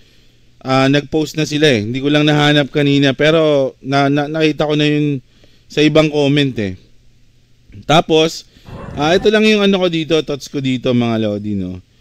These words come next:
Minsan kasi sa road rage, hindi mo maiwasan talaga magalit. Alam nyo kung bakit? Kasi merong ano to eh. Kumbaga buhay eh. Lalo na pag nakamotor. Onting pagkakamali mo lang habang nakamotor ka, pag may kamoting driver,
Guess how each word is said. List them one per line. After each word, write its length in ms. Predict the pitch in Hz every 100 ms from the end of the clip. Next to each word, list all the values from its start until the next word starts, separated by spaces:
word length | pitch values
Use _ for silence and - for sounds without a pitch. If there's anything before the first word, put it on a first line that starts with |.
| _ _
Minsan 400 | - 175 190 202
kasi 160 | 190 180
sa 160 | 170 165
road 240 | 160 156
rage, 240 | 139 131
hindi 240 | 156 151 156
mo 80 | 156
maiwasan 560 | 156 151 147 147 143
talaga 240 | 139 139 135
magalit. 400 | 135 123 120 143
Alam 160 | 170
nyo 160 | 180 165
kung 160 | 165
bakit? 320 | 139 131 123 123
Kasi 240 | 156 185
merong 380 | 180 175 175 165
ano 160 | 160 139
to 160 | 170
eh. 240 | 139 107 - - - - _ _
Kumbaga 480 | - - 151 165 196
buhay 440 | 180 160 165 160 139
eh. 140 | 117 107 - _ _ _ _ _ _ - _ _
Lalo 320 | 151 165 180
na 80 | 185
pag 160 | 165
nakamotor. 720 | 160 151 147 139 123 123 139 120 - _ _ _ _ _ _ _ _ _ _ _ _ -
Onting 480 | 147 175 185 196 185
pagkakamali 640 | 180 175 180 180 175 170
mo 80 | 170
lang 160 | 170 156
habang 320 | 147 147 151
nakamotor 480 | 143 147 143 139 135
ka, 160 | 139
pag 160 | 135 127
may 160 | 135
kamoting 640 | 139 135 131 131 131 127 123
driver, 560 | 123 120 110 104 101